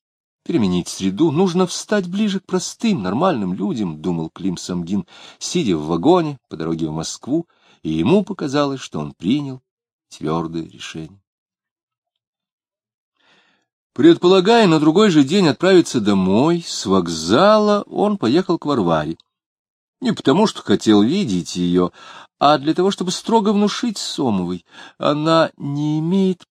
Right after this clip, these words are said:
права сажать ему на шею таких субъектов, как Долганов. Человек, несомненно, из того угла, набитого невероятным и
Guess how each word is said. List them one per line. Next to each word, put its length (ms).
права 680
сажать 800
ему 180
на 140
шею 380
таких 360
субъектов, 880
как 240
Долганов. 880
Человек, 480
несомненно, 560
из 160
того 560
угла, 440
набитого 640
невероятным 920
и 60